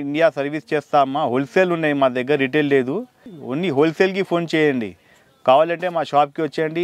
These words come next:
Variety మంచి మంచిగా చూపిస్తా. Summer cotton కూడా వస్తుంది మన దగ్గర, Summer cotton ఉన్నాయి, daily wear ఉన్నాయి, party wear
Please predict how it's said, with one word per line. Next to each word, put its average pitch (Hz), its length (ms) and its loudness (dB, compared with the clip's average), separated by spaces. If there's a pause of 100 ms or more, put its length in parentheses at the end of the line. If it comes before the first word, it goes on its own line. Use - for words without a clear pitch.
(240)
Variety 147 240 2 (100)
మంచి 139 300 -2
మంచిగా 151 280 -4
చూపిస్తా. 151 360 -2 (140)
Summer 143 320 2
cotton 151 280 0
కూడా 151 160 4
వస్తుంది 147 340 -6
మన 147 200 0
దగ్గర, 147 220 -4 (580)
Summer 143 280 4
cotton 147 300 2
ఉన్నాయి, 143 240 -2 (100)
daily 139 320 2
wear 147 160 2
ఉన్నాయి, 143 240 0 (100)
party 123 340 2
wear 143 140 0